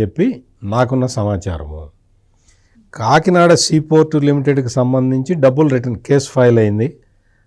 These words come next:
అడ్డంగా బుక్ అయ్యారు. ఆ, విజయసాయి రెడ్డి, విక్రాంత్ రెడ్డి, జగన్మోహన్ రెడ్డి ముగ్గురికి కూడా, ముగ్గురికి సంబంధించిన వివరాలు బయటకు వచ్చినాయి కాబట్టి ఆ కేసు నుంచి బయటపడాలి అంటే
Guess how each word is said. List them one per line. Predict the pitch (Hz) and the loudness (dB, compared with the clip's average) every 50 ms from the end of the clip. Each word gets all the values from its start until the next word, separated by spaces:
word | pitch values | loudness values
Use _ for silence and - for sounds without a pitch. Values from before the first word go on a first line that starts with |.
| _ - | _ -10
అడ్డంగా | 101 95 107 131 135 135 127 | -6 0 0 2 4 4 2
బుక్ | 107 98 104 98 - 127 | 2 0 -4 -2 2 2
అయ్యారు. | 113 107 104 98 101 120 - _ _ _ _ _ _ _ _ _ _ _ _ _ _ _ - | 4 4 2 0 -2 -6 -8 _ _ _ _ _ _ _ _ _ _ _ _ _ _ _ -10
ఆ, | 110 107 107 104 101 | -8 -6 -4 -4 -4
విజయసాయి | 98 95 104 120 135 127 - 135 127 123 120 | -4 -2 2 2 2 2 4 4 4 4 4
రెడ్డి, | 117 117 117 113 113 131 143 156 156 160 160 160 160 - _ _ _ _ _ _ _ _ - | 4 2 0 0 0 -2 -2 -2 -2 -4 -6 -8 -10 -14 _ _ _ _ _ _ _ _ -8
విక్రాంత్ | 92 98 - - 131 131 131 135 120 123 | -8 -6 -2 2 2 4 4 4 2 2
రెడ్డి, | 120 120 123 120 117 131 139 151 170 175 - - | 2 2 2 0 0 0 0 0 -2 -4 -6 -6
జగన్మోహన్ | 110 98 110 110 120 123 117 113 104 85 92 90 82 | -2 0 2 4 4 2 2 0 0 -2 -2 -4 -6
రెడ్డి | 78 78 71 73 82 82 - _ _ _ _ _ _ _ _ _ - | -6 -8 -12 -14 -16 -16 -18 _ _ _ _ _ _ _ _ _ -6
ముగ్గురికి | 101 110 120 120 123 156 165 165 147 | -4 -4 -2 0 2 4 4 4 4
కూడా, | 139 160 147 | 2 2 2
ముగ్గురికి | 147 135 127 127 143 156 151 147 139 | 2 2 0 2 2 0 2 2 0
సంబంధించిన | - 147 139 135 139 135 135 139 135 123 139 127 127 | 0 0 2 2 2 2 2 2 0 0 0 0 0
వివరాలు | 120 120 120 120 120 120 117 117 | 2 2 2 2 2 2 0 0
బయటకు | 95 95 107 110 - - 117 | 0 0 0 -2 -2 -4 -6
వచ్చినాయి | 104 - - 104 98 90 82 | -6 -4 -4 -6 -4 -4 -6
కాబట్టి | 85 85 80 80 85 87 - 196 254 - _ _ _ _ _ - _ _ _ _ - - | -8 -10 -10 -10 -12 -10 -10 -10 -10 -10 _ _ _ _ _ -20 _ _ _ _ -6 0
ఆ | 110 123 156 | 2 2 2
కేసు | 151 151 - 160 180 190 - 202 | 2 2 2 4 4 4 4 2
నుంచి | 175 160 147 139 131 175 | 2 2 2 0 0 0
బయటపడాలి | 170 135 131 139 139 147 139 143 131 127 120 110 107 101 | 2 4 4 4 4 2 2 2 4 4 4 4 2 0
అంటే | 92 87 87 - 156 247 | -2 -4 -4 -4 -4 -4